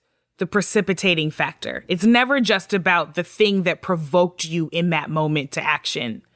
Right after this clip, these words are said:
It is always about the systems and structures and institutions that made it this way. So what we were really protesting is this idea that white is the default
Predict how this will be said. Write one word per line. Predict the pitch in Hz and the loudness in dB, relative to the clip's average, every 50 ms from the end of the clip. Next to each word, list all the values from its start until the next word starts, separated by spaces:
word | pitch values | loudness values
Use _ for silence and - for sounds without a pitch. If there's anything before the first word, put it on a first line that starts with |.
| _ _ _ _ - - - - - - _ _ | _ _ _ _ -20 -20 -20 -20 -20 -20 _ _
It | 233 247 233 | 2 2 4
is | 262 262 240 202 - | 4 2 2 0 0
always | - 190 202 220 233 240 262 262 254 247 196 214 | 0 2 4 4 4 4 2 2 2 2 2 0
about | 214 185 214 196 190 185 | 0 2 2 0 0 -2
the | - 185 | -4 -6
systems | - - - 220 214 208 - - 214 208 202 190 190 190 180 170 - - - | -6 -4 -2 -2 -2 -2 -2 0 0 2 2 2 2 0 0 -2 -4 -4 -4
and | 180 185 175 | -2 -2 -2
structures | - - - 202 190 185 - - 185 180 180 170 - - | -2 -2 0 0 0 2 0 0 0 2 0 0 0 -2
and | 175 185 | -2 0
institutions | 160 175 180 170 - - 170 160 - - - 220 214 202 - - 175 151 151 151 156 151 - - - - - - - - _ | 0 0 -2 -2 -4 -6 -6 -6 -6 -6 -2 -2 -2 0 0 0 -2 0 0 -2 -4 -4 -6 -10 -14 -18 -20 -20 -20 -8 _
that | 185 180 180 165 | -2 0 0 0
made | 180 170 170 170 165 156 | 0 2 2 2 2 0
it | 147 - - | -2 -2 -4
this | 95 - - - | -6 -6 -6 -8
way. | 147 156 - - - - _ _ _ _ _ _ _ _ _ _ _ _ _ - - - _ _ | -8 -8 -10 -10 -12 -14 _ _ _ _ _ _ _ _ _ _ _ _ _ -20 -20 -20 _ _
So | - - - - 240 226 214 208 208 202 185 - - _ _ _ _ _ _ _ | -10 -8 0 4 4 6 6 4 2 0 -2 -4 -10 _ _ _ _ _ _ _
what | 165 165 220 254 233 | -2 2 2 2 4
we | 220 277 285 | 4 2 2
were | 269 240 247 226 | 2 2 2 2
really | 196 185 214 262 285 294 269 202 | 2 2 0 0 2 0 -2 -2
protesting | - - - 233 269 285 - - - 180 160 - - - 147 143 139 143 165 - | -2 0 2 2 2 2 -2 -4 -4 -4 -4 -4 -6 -6 -6 -4 -4 -6 -6 0
is | - 202 202 - | 0 0 2 2
this | 214 214 196 - | 2 0 2 2
idea | 214 180 180 170 170 147 180 208 233 233 208 190 180 | 2 2 2 0 -2 -4 -2 0 2 2 2 2 2
that | 160 185 160 143 165 | 2 0 0 0 0
white | 156 180 202 208 208 | 2 2 2 2 0
is | - 185 170 | -2 -4 -2
the | 143 170 175 | -2 -4 -4
default | 156 175 185 196 - - 151 - - - - - - | -4 -4 -4 -6 -4 -4 -4 -6 -6 -10 -14 -16 -18